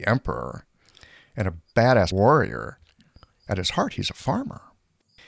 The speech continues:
And so wherever he is when he's about to go into battle, he will reach down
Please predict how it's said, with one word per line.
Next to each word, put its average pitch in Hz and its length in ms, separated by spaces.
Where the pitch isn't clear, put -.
And 110 140
so 135 140
wherever 131 400
he 147 160
is 147 180
when 107 140
he's 107 180
about 117 240
to 107 60
go 113 180
into 98 140
battle, 95 480
he - 180
will 95 140
reach 104 400
down - 320